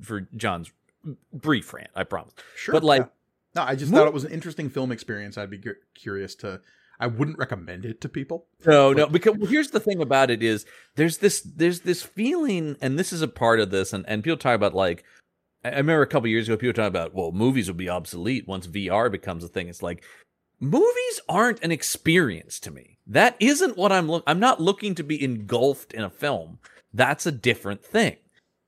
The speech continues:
Speaker 1: Show me a movie. <laughs> The art of cinema to me is choosing, is telling people, "Look at this. Now look at this." You know what I mean? Like, that's sort of the thing. So this whole idea about, like,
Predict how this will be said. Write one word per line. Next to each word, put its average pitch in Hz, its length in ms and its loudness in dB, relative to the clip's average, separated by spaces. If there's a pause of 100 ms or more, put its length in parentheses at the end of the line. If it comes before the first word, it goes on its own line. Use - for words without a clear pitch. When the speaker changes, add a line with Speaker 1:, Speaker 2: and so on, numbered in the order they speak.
(200)
Speaker 1:
Show - 380 2
me 349 160 4
a 370 80 2
movie. 120 440 0
<laughs> - 80 -20 (720)
The 131 220 -6
art 220 320 4
of 220 140 2
cinema 120 500 0
to 98 160 -8
me 80 320 -12 (340)
is 113 200 0
choosing, 220 560 -4
is 151 160 -2
telling 170 340 -4
people, 98 520 -4
"Look 156 360 -2
at 131 320 4
this. - 460 0 (200)
Now 95 260 -2
look 104 360 -2
at 127 240 2
this." 139 460 0
You 117 100 -4
know 110 60 0
what 107 60 -2
I - 0 -
mean? 113 140 -2
Like, 107 240 -4 (220)
that's - 160 -6
sort 160 120 2
of 131 40 0
the - 60 -10
thing. 156 100 0
So 143 140 -6
this 135 80 -6
whole 185 200 2
idea 139 240 4
about, 104 220 0
like, 85 240 -10